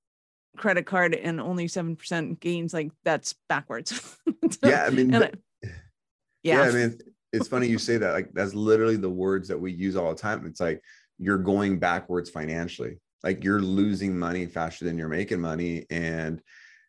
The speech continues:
Speaker 2: I'm gonna go out and say there's probably people listening to this right now that are in that position currently, right? Interest rates are going up.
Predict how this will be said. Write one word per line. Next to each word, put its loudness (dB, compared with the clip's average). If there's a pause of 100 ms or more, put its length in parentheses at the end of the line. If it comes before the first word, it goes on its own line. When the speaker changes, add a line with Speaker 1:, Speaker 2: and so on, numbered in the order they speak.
(240)
Speaker 2:
I'm 0
gonna 2
go 0
out 2
and -6
say 0
there's -2 (220)
probably -4
people -2
listening 0
to -4
this -4
right -4
now -2
that 2
are 4
in -2
that -4
position -4 (220)
currently, -6
right? 0
Interest 0
rates 0
are -2
going 2
up. -2